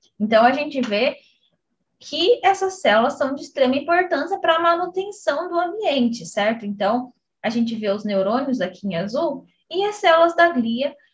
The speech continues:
participando ativamente de todo o processo de funcionamento e de manutenção, eh, física também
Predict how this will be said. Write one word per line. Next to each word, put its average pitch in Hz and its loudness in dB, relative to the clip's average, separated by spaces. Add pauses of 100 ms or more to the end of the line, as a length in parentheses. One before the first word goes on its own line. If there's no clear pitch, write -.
(200)
participando 277 0
ativamente 294 0
de 302 -12
todo 285 4
o - -10
processo 254 2
de 196 -6 (500)
funcionamento 277 2
e 240 -2
de 233 -4
manutenção, 254 2 (320)
eh, 196 6
física 262 0
também 196 -2